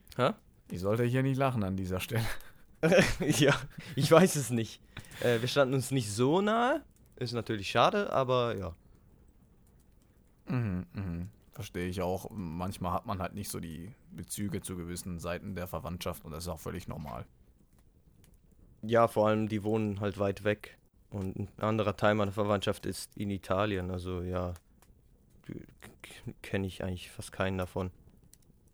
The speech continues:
Speaker 1: Also von den älteren Verwandten, sag ich jetzt mal. Und die haben natürlich auch Kinder bekommen. Ich hab viele Cousins wahrscheinlich. Oder wie man das nennt. Ja, Cou-,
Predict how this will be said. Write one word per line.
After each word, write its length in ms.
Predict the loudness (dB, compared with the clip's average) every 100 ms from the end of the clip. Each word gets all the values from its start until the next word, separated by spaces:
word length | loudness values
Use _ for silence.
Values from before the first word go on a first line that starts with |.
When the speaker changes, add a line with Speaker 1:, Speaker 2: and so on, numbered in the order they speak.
| _ -6
Speaker 1:
Also 180 | 0 2
von 200 | 4 4
den 160 | 4 4
älteren 400 | 4 4 2 -2
Verwandten, 480 | 0 0 -2 -6 -10
sag 220 | -6 -6
ich 100 | -8
jetzt 160 | -10 -4
mal. 80 | -2
Und 160 | 0
die 120 | 4 2
haben 100 | 2
natürlich 420 | 0 0 0 6
auch 220 | 8 8
Kinder 300 | 4 4 4
bekommen. 280 | 2 2 2
Ich 140 | 2
hab 100 | 0
viele 240 | 2 0 0
Cousins 600 | -2 0 0 0 -2 0
wahrscheinlich. 560 | -2 2 2 2 -4 -10 -20 -20 -6
Oder 160 | -2 0
wie 80 | 2
man 120 | 2
das 200 | 0 -2
nennt. 180 | -4 -6 -12 -20 -12 0
Ja, 160 | 2
Cou-, 240 | 2 -2